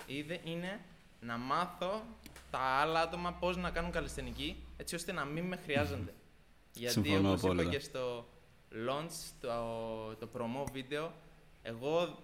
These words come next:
Speaker 1: δεν είπα πουθενά και δεν είμαι προπονητής ούτε personal trainer. Εγώ είμαι συναθλητής και δεύτερον δάσκαλος καλλισθενικής γυμναστικής,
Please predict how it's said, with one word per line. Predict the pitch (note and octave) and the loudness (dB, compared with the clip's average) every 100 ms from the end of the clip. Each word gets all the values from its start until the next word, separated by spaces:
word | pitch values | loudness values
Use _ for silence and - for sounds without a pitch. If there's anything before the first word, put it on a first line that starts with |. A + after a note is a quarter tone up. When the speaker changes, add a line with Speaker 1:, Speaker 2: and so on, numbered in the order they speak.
| A#2+ | -4
Speaker 1:
δεν | C#3+ D#3 | -2 0
είπα | D#3 D3+ | -2 -2
πουθενά | C#3 - A#2 B2 D#3+ | -6 -4 -4 -2 -2
και | E3+ C#3 A#2 | -2 -4 -2
δεν | C3 D3 D3 | -2 -2 -2
είμαι | F3 D#3+ B2 | -2 -2 -2
προπονητής | B2+ A#2+ A#2+ A2+ A2 E3 E3 | -2 -2 -2 -4 -4 -6 -6
ούτε | D#3 C3+ - | -6 -6 -2
personal | C3+ - A#2 G#2+ - | -2 -2 -6 -6 -6
trainer. | D#3 F3+ F#3 F#3+ - | -6 -2 -2 -4 -6
Εγώ | C#3 C#3 D3+ | -4 0 0
είμαι | D#3 D3+ A#2+ | 0 -2 -2
συναθλητής | - A#2+ A#2 A#2+ A#2+ F3+ - | -2 -2 -2 -2 -2 -2 -2
και | C3+ | -2
δεύτερον | D#3 - E3+ F3 F3 - - - - | -2 -2 -4 -4 -6 -10 -16 -18 0
δάσκαλος | B2 D#3 - C3+ A#2+ - | 4 4 2 -2 -2 -4
καλλισθενικής | A2+ A2 A2+ A2+ C3+ | -6 -6 -8 -6 -6
γυμναστικής, | B2 A#2 - C3 F#3+ F#3+ | -6 -6 -8 -6 -6 -6